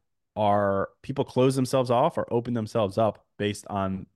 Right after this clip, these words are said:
on, on the delivery of these things. So I think really, if you're trying to encourage a man to do these things,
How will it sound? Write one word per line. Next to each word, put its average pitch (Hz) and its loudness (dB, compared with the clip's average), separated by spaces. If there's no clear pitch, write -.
on, 95 -4
on 98 0
the 98 0
delivery 104 0
of 82 -4
these 82 -8
things. - -10
So 90 -4
I 90 0
think 98 -4
really, 110 4
if 92 -4
you're 90 -4
trying 98 -2
to 90 -2
encourage 104 -2
a 95 -2
man 101 -2
to 95 -6
do 92 -4
these 113 -2
things, 147 -2